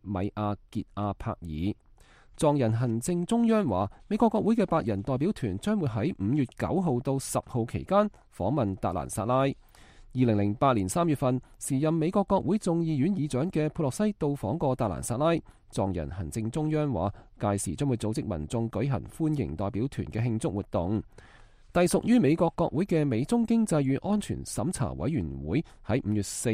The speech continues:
號召開聽證會，討論中國政府控制互聯網、國際宣傳以及網絡戰爭等策略。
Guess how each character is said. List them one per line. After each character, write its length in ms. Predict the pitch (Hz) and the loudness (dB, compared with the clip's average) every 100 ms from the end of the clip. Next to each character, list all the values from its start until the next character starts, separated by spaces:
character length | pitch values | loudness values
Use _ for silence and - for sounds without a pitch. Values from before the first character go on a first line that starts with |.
| 110 | 0
號 240 | 110 98 95 - _ - | 2 0 0 -8 _ -4
召 160 | 107 | -2
開 240 | 87 165 156 | 0 -2 0
聽 180 | 127 | 0
證 320 | 98 101 92 76 | 0 0 0 0
會， 160 | 131 - - - - | 0 -2 -14 -20 -8
討 140 | - 120 | 0 2
論 180 | 104 | 2
中 160 | 101 135 | 0 0
國 140 | 127 | 0
政 180 | 113 110 | -2 -4
府 200 | 107 127 | -2 -4
控 260 | 127 120 120 | -2 -2 -2
制 100 | 120 120 | 0 0
互 120 | 104 | 0
聯 140 | 92 85 | -2 0
網、 220 | 87 127 - - | 0 -2 -4 -4
國 120 | 196 190 | -4 -2
際 160 | - 185 | -2 0
宣 220 | - 233 | 2 0
傳 260 | - 92 92 - - | 2 -2 -2 -10 -6
以 120 | 160 | -2
及 120 | 170 - - | 0 -2 -8
網 260 | - 113 156 | -2 0 2
絡 140 | 156 | 0
戰 260 | - 170 170 | -2 -4 -2
爭 220 | 220 220 | 0 0
等 180 | - 123 | -2 -2
策 160 | - 98 | -2 0
略。 260 | 98 107 | 2 2